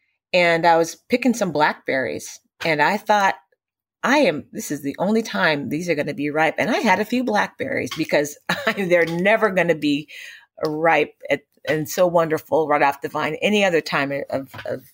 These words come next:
season. So I did, I opened my window a little later, had a few of those, but they agreed with me fine. So I try to keep it short. I have to be careful of window creep. I can, my window gets long. I start looking for something to eat. And I'm, I'm not hungry. I'm just looking for something to eat. I need to shut it down,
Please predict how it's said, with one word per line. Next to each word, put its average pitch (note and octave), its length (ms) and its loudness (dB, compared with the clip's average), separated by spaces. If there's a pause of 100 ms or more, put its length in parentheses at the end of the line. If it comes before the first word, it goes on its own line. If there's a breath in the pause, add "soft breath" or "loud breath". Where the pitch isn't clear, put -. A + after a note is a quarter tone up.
(220)
season. D3 480 -4
So C3 420 2
I A3+ 200 4
did, A#3 400 0
I F3+ 160 4
opened F3+ 180 -6
my E3 120 4
window E3+ 280 2
a - 20 0
little E3+ 220 0
later, E3+ 300 2
had D3+ 200 -2
a D3+ 60 -12
few D#3 240 -6
of D#3 60 -4
those, C#3+ 360 -2
but - 280 -4 (480 loud breath)
they C#3+ 100 0
agreed C#3+ 300 -2
with - 160 -10
me C#3 80 -12
fine. C#3 380 -10 (280 loud breath)
So C#4 120 4
I C#4 40 4
try D#4+ 200 2
to F4 60 -2
keep - 220 2
it - 100 0
short. F#3+ 420 4
I G3+ 80 0
have G3+ 200 0
to - 80 -8
be F#4 120 -4
careful C#4+ 380 0
of A3+ 100 4
window A#3 340 2
creep. - 420 -2
I D3 140 0
can, D#3 280 -4 (560 loud breath)
my D#3 100 0
window F3+ 440 4
gets D3+ 300 -2
long. F3 380 2
I A3+ 60 4
start - 220 0
looking D#3+ 220 -2
for A3 120 -4
something G#3+ 300 -2
to - 220 -4
eat. A3+ 280 2
And F3 200 2
I'm, F#3 120 0
I'm G#3+ 140 0
not F4+ 180 0
hungry. D#3 640 0
I'm A3+ 160 0
just B3 180 -4
looking D3 320 -6
for - 140 -16
something - 320 -12
to D#3+ 180 -6
eat. G3+ 140 2
I F3 40 2
need F#3 180 -2
to C#3+ 60 0
shut D#3 360 0
it B3+ 160 -2
down, D#3+ 480 2